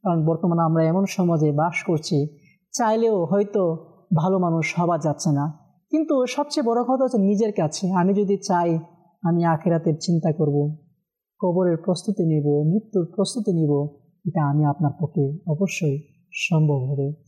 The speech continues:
মৃত্যুর যন্ত্রণাটি আসলে অনেক কষ্টকর।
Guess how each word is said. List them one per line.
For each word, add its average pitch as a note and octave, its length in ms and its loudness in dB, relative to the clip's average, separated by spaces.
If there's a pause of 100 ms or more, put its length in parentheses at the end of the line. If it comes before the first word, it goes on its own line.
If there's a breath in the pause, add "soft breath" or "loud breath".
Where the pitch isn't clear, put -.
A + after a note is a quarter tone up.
(240)
মৃত্যুর C#4+ 320 0
যন্ত্রণাটি A3 880 0 (280)
আসলে F#3 440 0
অনেক E3+ 260 2
কষ্টকর। D#3 440 -2